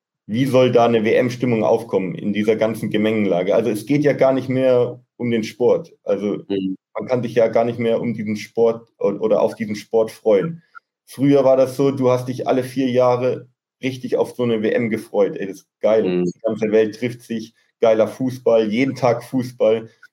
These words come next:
Speaker 1: Das war ein Fest
Speaker 2: Mhm.
Speaker 1: für jeden Fußballfan. Aber jetzt ist der, der Sport ja so weit in den Hintergrund gerückt. Also bei mir, wie, wie, bei mir ist da noch null Komma null W-M-Stimmung aufgekommen und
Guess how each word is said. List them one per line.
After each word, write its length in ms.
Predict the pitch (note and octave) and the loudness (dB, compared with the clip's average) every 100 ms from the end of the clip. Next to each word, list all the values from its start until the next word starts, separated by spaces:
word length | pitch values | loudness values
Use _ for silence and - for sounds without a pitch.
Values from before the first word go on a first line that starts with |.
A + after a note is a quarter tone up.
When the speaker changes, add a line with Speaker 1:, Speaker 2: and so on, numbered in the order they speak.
| _ | _
Speaker 1:
Das 140 | - G#2 | -6 0
war 340 | G#2+ G#2 - - | 2 2 -4 -10
ein 80 | |
Fest 300 | A2+ - A2 | -4 0 0
Speaker 2:
Mhm. 60 | F#2+ | 0
Speaker 1:
für 120 | - | -4
jeden 220 | A#2 A#2+ | -2 -2
Fußballfan. 640 | A#2+ C#3+ C#3+ A2 - - - | -4 -4 -2 -2 2 0 0
Aber 180 | - E3 | 0 2
jetzt 480 | G2+ D#3+ D#3+ - _ _ _ | 2 0 -2 -14 _ _ _
ist 180 | G#2+ - | -10 -4
der, 120 | A2 A2+ - | -4 -4 -2
der 80 | A2 | -2
Sport 360 | - B2+ B2+ | 0 0 0
ja 100 | B2 G2 - | 0 -2 -6
so 500 | - A#2 A#2 D3 C3+ | -20 -8 0 0 2
weit 420 | A#2+ B2+ C3+ - - | 2 2 -2 -10 -10
in 120 | A#2+ | -6
den 120 | A2+ | -2
Hintergrund 560 | B2+ D3 - - G#2+ G#2 | 0 0 0 0 -2 -2
gerückt. 460 | F2 G#2 A#2+ _ _ _ _ _ _ _ _ _ _ _ _ - | -4 -6 -6 _ _ _ _ _ _ _ _ _ _ _ _ -8
Also 260 | F#2+ G#2 G#2 | -6 -4 0
bei 120 | G#2+ | 2
mir, 400 | G#2 B2 B2+ A2 | 2 4 4 2
wie, 280 | A#2 - G#2+ | -4 -4 -4
wie, 300 | A#2 G#2+ A2 - _ - | -4 -6 -10 -18 _ -2
bei 100 | G#2+ | 0
mir 200 | C3 D3 | 2 0
ist 140 | D3 | 2
da 260 | B2 A#2+ G#2+ | 4 4 2
noch 320 | - A2 - _ _ _ | -6 -8 -10 _ _ _
null 240 | A#2+ D3+ D3+ | 0 2 4
Komma 220 | C3+ A#2+ | 2 2
null 240 | B2 C3 | 2 0
W-M-Stimmung 680 | B2+ - C3 B2+ C3+ B2+ B2 | 0 0 -2 -4 -4 -2 0
aufgekommen 560 | A2+ B2 - C3 B2 G#2 | 0 -2 -4 -2 -2 -2
und 360 | G#2+ G#2+ - | -4 -4 -12